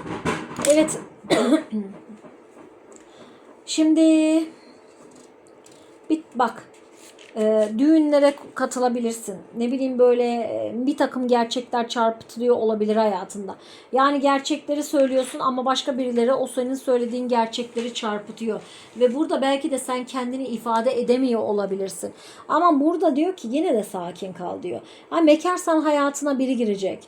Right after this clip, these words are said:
Ne bileyim böyle ama kötü bir ilişkideysen belki artık diyeceksin ki aman yeter ya ben mi bunu çekeceğim diyeceksin. Belki de o ilişkiyi bitirebilirsin. Yani biraz duyguların yoğun. Ne olacak biliyor musun?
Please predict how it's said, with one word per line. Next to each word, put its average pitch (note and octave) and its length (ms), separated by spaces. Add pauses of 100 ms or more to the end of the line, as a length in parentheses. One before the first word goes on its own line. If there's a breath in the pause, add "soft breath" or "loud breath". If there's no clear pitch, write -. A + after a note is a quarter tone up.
(400 loud breath)
Ne B3+ 120
bileyim C4+ 300
böyle B3+ 320
ama C4 220
kötü C4 280
bir C4 100
ilişkideysen A3+ 880
belki A#3+ 280
artık A#3 320
diyeceksin A3+ 440
ki G#3+ 60
aman G#3 160
yeter G#3 360
ya G3 240
ben G3 140
mi G#3 200
bunu G#3 140
çekeceğim G3 580
diyeceksin. F#3+ 500 (400 loud breath)
Belki C4 280
de C4 60
o B3 160
ilişkiyi A#3+ 460
bitirebilirsin. A3 720
Yani C#4 320
biraz B3 380
duyguların A3 600
yoğun. G3 360 (400 loud breath)
Ne C4 140
olacak C4 500
biliyor D4 240
musun? G#3 320